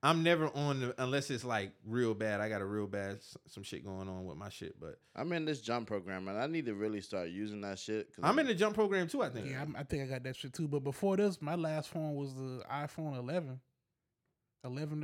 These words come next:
Speaker 3: um, eleven Pro.
Speaker 1: Hey, the eleven was a good phone, bro.
Speaker 3: Yeah, I love that shit.
Speaker 1: The seven Pro was the goat, though.
Speaker 2: Yeah.
Speaker 1: I love that red phone, bro. The seven Plus?
Speaker 2: Yeah.
Speaker 1: I love the seven Plus,
Speaker 2: That
Speaker 1: bro.
Speaker 2: shit was big.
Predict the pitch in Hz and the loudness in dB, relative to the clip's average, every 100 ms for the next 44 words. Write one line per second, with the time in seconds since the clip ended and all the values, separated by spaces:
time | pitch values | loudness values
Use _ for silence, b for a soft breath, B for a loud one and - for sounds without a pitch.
0 | 135 147 143 135 135 151 151 139 110 110 | -4 -4 -4 -4 -4 -2 -2 2 4 4
1 | 104 127 127 110 101 101 - 104 107 98 | 6 4 4 0 -2 -4 -4 -6 -4 -6
2 | 95 92 135 135 123 151 143 147 139 - | -4 -4 -4 -4 -4 -2 0 0 -2 0
3 | 113 - 185 202 220 202 233 233 208 170 | 0 4 8 8 8 6 10 10 10 8
4 | 120 117 120 254 170 156 123 85 - - | 6 4 10 10 10 4 4 0 -8 -16
5 | - 87 147 175 180 247 190 175 160 160 | -8 2 8 10 12 12 12 10 10 8
6 | 151 165 143 127 135 131 135 208 202 190 | 8 4 2 4 4 4 6 6 6 8
7 | 311 508 - - - 76 - 160 160 160 | 10 10 6 -4 -10 -6 -2 8 8 12
8 | 202 170 160 175 139 123 135 117 110 107 | 10 10 6 6 6 4 4 4 2 2
9 | 104 104 69 64 80 85 | 2 2 -2 -4 -2 -2